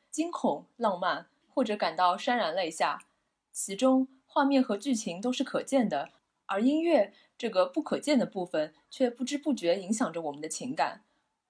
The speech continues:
或许我们可以认为，音乐和人的情感有着一个共性，那就是它们的抽象性。不同的乐器、旋律、节奏结合在一起后，就像我们的喜怒哀乐。一部优秀的电影必然离不开优秀的电影配乐。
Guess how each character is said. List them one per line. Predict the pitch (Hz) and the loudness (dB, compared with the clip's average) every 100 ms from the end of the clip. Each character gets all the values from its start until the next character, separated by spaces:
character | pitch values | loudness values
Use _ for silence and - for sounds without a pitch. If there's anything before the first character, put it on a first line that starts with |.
| _ _ 349 | _ _ 0
或 | |
许 | 320 247 | 0 0
我 | 233 | -2
们 | 180 | -2
可 | 185 214 | -2 -2
以 | |
认 | 202 233 185 | 0 -2 0
为， | 156 156 - _ | -2 -2 -10 _
音 | 285 311 | 0 2
乐 | 302 | 4
和 | 254 208 | 2 0
人 | 196 208 | -2 -4
的 | |
情 | 233 - 196 | -4 -4 -2
感 | 214 143 - _ | -2 -2 -8 _
有 | 170 | -8
着 | 160 | -4
一 | 156 | -4
个 | 226 | -4
共 | 220 330 214 | -2 0 0
性， | - 165 170 _ - | -2 -8 -10 _ -8
那 | 220 | -4
就 | 208 | -4
是 | 208 | -6
它 | - 220 | -2 0
们 | 208 | 0
的 | 180 | -2
抽 | 175 294 | -2 -2
象 | 294 302 180 | 0 0 -2
性。 | - 151 - _ _ - | -6 -8 -10 _ _ -6
不 | 302 | -4
同 | 240 196 | -2 -2
的 | 220 | 2
乐 | 277 240 | 2 2
器、 | - 233 202 196 | -2 -4 -4 -6
旋 | - 156 165 | -4 -4 -2
律、 | 220 196 | -4 -2
节 | 151 143 | -4 -2
奏 | 220 180 - _ | 0 0 -2 _
结 | - 247 | -6 -2
合 | 294 | 0
在 | 311 320 | 2 2
一 | |
起 | 269 - | 0 -2
后， | 143 196 165 - _ - | -2 0 -2 -6 _ -4
就 | 269 | -2
像 | 247 226 | 2 2
我 | 175 | 2
们 | 165 | -2
的 | 208 | -6
喜 | - 160 | -4 -6
怒 | |
哀 | 170 220 240 | -4 0 2
乐。 | 226 139 - _ _ _ | 2 0 -4 _ _ _
一 | 196 | -12
部 | 233 254 | 0 2
优 | 302 | 2
秀 | 320 | 2
的 | 247 | 0
电 | 202 240 156 | 2 0 0
影 | 127 - _ - | -8 -12 _ -2
必 | 285 | 0
然 | 220 196 214 | 2 2 2
离 | 175 | -2
不 | |
开 | - 208 214 | -4 0 2
优 | 214 | 2
秀 | 214 220 | 0 -2
的 | 165 | -2
电 | 208 | -2
影 | 143 | -6
配 | 151 254 | -2 -2
乐。 | 170 170 | 0 -2